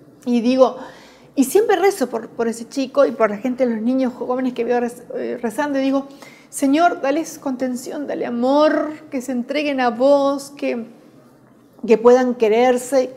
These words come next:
quererte para quererse", ¿no? Y digo, bueno, eh, quizás uno puede ser una madre, no sé cómo llamarlo, pero el rezar por todos o el querer que los chicos estén bien, que los adolescentes estén bien,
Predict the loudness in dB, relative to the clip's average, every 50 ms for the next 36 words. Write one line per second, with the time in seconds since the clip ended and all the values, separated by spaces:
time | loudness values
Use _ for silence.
0 | -2 2 4 6 8 6 6 4 2 -2 -4 0 2 2 2 2 2 0 0 2
1 | 2 2 2 0 -2 -4 -6 -6 -4 -2 -4 -4 -6 -10 -18 -18 -18 -18 -20 -20
2 | -20 -20 -20 _ _ -4 -2 0 2 2 2 2 2 2 2 2 2 2 2 0
3 | -2 -4 -10 -18 -2 2 2 2 2 0 -2 -8 -14 -20 -20 -20 -20 -20 _ -20
4 | _ _ _ _ _ _ _ _ _ _ _ _ _ _ _ -20 -20 -20 -20 _
5 | _ _ _ _ -20 -20 _ _ _ _ -20 -20 -20 -20 -20 _ -20 _ _ -16
6 | -8 -6 -6 0 4 4 4 4 2 0 -2 -2 -2 2 2 2 2 2 0 -2
7 | -2 -2 -2 0 0 0 2 4 4 4 4 4 0 -6 -8 -12 -16 -20 -20 -20
8 | _ _ _ _ _ _ _ _ _ _ _ _ -12 -12 -6 -4 -4 -2 -2 -4
9 | -4 -4 -4 -6 -6 -6 -6 -8 -8 -8 -10 -12 -12 -12 -18 -20 -20 -20 -20 -20
10 | -20 -20 -20 -20 _ _ _ -20 _ _ 4 6 6 6 6 4 0 2 2 0
11 | 4 2 2 0 4 6 8 8 10 10 10 8 6 4 0 -4 -6 -6 -4 -4
12 | -4 -2 0 0 2 2 2 2 2 0 -4 -4 -2 -2 -4 -2 -4 -6 -4 -4
13 | 0 2 2 2 2 2 0 -2 -2 -4 -6 -8 -8 -6 -6 -8 -8 2 2 4
14 | 4 4 2 0 0 0 -6 -10 -8 -8 -8 -6 -6 -4 -4 -4 -2 -4 -6 -8